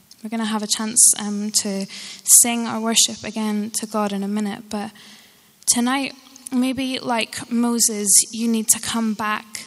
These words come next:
to that place of encounter with God, that place of listening to what he says. Maybe it's been hard to hear him recently. Maybe you're not sure where he is.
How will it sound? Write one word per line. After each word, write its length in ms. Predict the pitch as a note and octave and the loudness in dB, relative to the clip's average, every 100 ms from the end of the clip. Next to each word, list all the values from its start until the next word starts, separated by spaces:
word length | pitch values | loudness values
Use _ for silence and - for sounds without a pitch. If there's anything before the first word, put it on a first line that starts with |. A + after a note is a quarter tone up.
| - - | -2 0
to 100 | A3 | 2
that 200 | G#3+ - | -2 0
place 580 | A3+ G#3 G3 - - - | -2 -2 2 4 4 2
of 160 | G#3+ G#3 | -4 -4
encounter 960 | G3+ G3 - - A#3 A3+ - F#3+ F#3+ F#3 - - - _ - | -4 -4 -6 -4 -2 -2 -2 -4 -8 -12 -18 -20 -20 _ -8
with 220 | G3+ - | -8 -6
God, 400 | A3 G#3+ G3+ G3 - - - - - - - - - | -4 -2 -4 -8 -14 -20 -20 -20 -18 -20 -20 -16 -8
that 220 | A3 - | -8 -6
place 360 | - A3 G#3 - - - - - - | -4 -2 4 6 6 2 -10 -12 -4
of 180 | G#3+ G#3 | -4 -2
listening 760 | A3+ A#3+ - A#3+ G#3 G3 G#3 G#3 - _ - - | -2 0 0 0 -4 -8 -10 -14 -20 _ -20 -14
to 140 | - A3 | -12 -8
what 240 | G#3+ G3+ | -6 -6
he 160 | - G#3 - | -2 4 4
says. 320 | G#3+ G3 G3+ - - - - - - _ _ _ - - | 2 -6 0 2 2 -2 -16 -20 -20 _ _ _ -20 -6
Maybe 280 | A#3 A3 A#3 | -4 -2 -2
it's 180 | A3+ - | 0 0
been 160 | G#3+ | 0
hard 420 | G3+ - A3+ G#3+ G#3 | -4 -2 -2 0 -2
to 120 | G3 | -2
hear 280 | - A3 G#3+ | -2 -2 -2
him 440 | F#3 G3 F#3+ G3+ - _ _ _ - | -4 -6 -8 -14 -20 _ _ _ -12
recently. 720 | A3 G3+ - A3 G#3+ G3+ G#3 - _ _ _ _ | -2 0 0 -2 -10 -12 -12 -16 _ _ _ _
Maybe 200 | G#3+ G#3 | -4 -2
you're 120 | G#3 G#3 | -2 -2
not 220 | G#3+ G3 | -2 2
sure 600 | - - G#3 G#3 G3 G3 G#3 - - - | 2 2 -2 -4 -6 -8 -16 -20 -20 -8
where 240 | A3 G#3+ | -4 -2
he 260 | G3+ G3+ G3+ | -4 -6 -6
is. 340 | - G#3+ G3 | -4 -6 -2